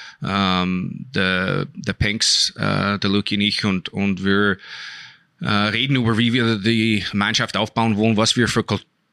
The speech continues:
für, was für eine Kultur wir haben wollen. Ähm, und wir sind alle auf derselben Linie. Wir, wir ziehen alle in eine Richtung und, und wir wollen, äh, äh,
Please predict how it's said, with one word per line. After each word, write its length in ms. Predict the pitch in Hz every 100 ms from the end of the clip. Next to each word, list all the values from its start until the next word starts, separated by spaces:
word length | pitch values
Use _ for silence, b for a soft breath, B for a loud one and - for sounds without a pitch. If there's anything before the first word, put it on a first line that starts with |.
| - - - -
für, 200 | 104 107
was 180 | 104 -
für 120 | 113
eine 140 | 101 95
Kultur 460 | 113 104 117 117
wir 140 | 110 98
haben 200 | 113 104
wollen. 280 | 107 104 B B B B B _ -
Ähm, 800 | 101 98 98 95 95 95 95 -
und 220 | 104 101
wir 60 | 101
sind 160 | - 104
alle 180 | 101
auf 120 | 107 -
derselben 540 | 107 104 104 107 98 113 -
Linie. 360 | 104 107 104
Wir, 280 | 98 98 92
wir 300 | 101 98 95 - - -
ziehen 260 | - 117 107
alle 280 | 98 107 104
in 80 | 101
eine 200 | 98 95
Richtung 380 | 113 - 120 107
und, 280 | 98 - -
und 320 | 101 101 95
wir 140 | 107
wollen, 380 | 107 131 131 117
äh, 240 | 113
äh, 40 | 107